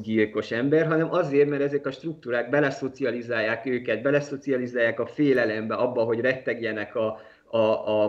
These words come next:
a, mondjuk a fekete bőrű, ö, ö, előállítottaktól. Ö,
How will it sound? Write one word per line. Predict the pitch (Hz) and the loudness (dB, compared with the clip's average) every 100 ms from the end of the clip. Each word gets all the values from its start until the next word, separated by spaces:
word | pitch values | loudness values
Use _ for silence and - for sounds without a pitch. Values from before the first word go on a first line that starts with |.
| 104 | 0
a, | - 110 107 101 | -2 0 0 0
mondjuk | 120 113 | -4 0
a | 117 | -2
fekete | - 147 113 110 | 0 0 0 -2
bőrű, | 113 110 107 110 113 - | -4 -4 -4 -2 -4 0
ö, | 110 107 - | 2 2 2
ö, | 107 107 101 101 - - _ - | 0 0 -2 -4 -10 -20 _ 0
előállítottaktól. | 120 123 107 101 104 - 107 - 101 98 - 107 107 - - - - | 2 4 4 2 -2 -4 -8 -6 -8 -8 -4 0 0 -2 -10 -18 -2
Ö, | 123 117 | 2 4